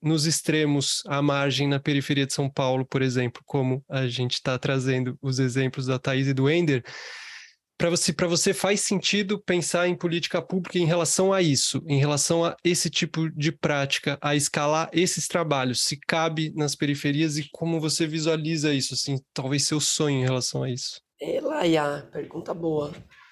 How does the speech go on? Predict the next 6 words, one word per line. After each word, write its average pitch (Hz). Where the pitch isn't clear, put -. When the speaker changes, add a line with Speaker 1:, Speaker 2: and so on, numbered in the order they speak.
Speaker 2:
<clears throat> -
Quando 151
eu 160
encerrei 160
a 180
pesquisa, 175